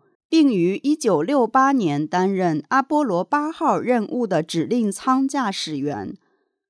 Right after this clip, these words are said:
阿波罗八号于十二月二十一日离开地球，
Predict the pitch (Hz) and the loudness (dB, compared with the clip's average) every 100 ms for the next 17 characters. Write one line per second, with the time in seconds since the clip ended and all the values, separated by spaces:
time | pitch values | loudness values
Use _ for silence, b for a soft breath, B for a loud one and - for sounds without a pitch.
0 | _ _ _ _ 294 311 330 269 202 202 | _ _ _ _ 2 4 2 2 2 4
1 | 240 240 254 214 156 - 165 175 220 - | 4 2 2 2 2 -2 -4 -4 -4 -4
2 | - - 214 196 180 165 247 240 185 - | -2 0 0 0 0 0 0 0 -2 -2
3 | 277 294 277 185 135 143 - 185 175 196 | 0 0 0 0 0 -2 -2 -6 -4 -6
4 | 160 - - 135 135 | -8 -8 -8 -6 -8